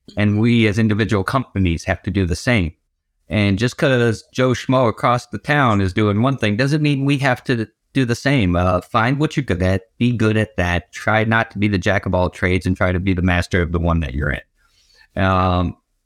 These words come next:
and you're seeing those identity crises, uh, right now. You know, like, a,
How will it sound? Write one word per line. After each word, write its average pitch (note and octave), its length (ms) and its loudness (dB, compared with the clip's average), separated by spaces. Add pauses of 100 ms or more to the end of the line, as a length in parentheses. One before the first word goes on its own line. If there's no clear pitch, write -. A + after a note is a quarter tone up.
(500)
and C3 140 0
you're C3 80 2
seeing C#3 320 0
those G2 160 2
identity F#2 560 -2
crises, - 880 -6
uh, E2 300 2
right D#2+ 240 -2
now. E2 220 -2 (120)
You F2+ 140 0
know, E2+ 320 2
like, E2+ 300 0
a, D#2+ 180 -2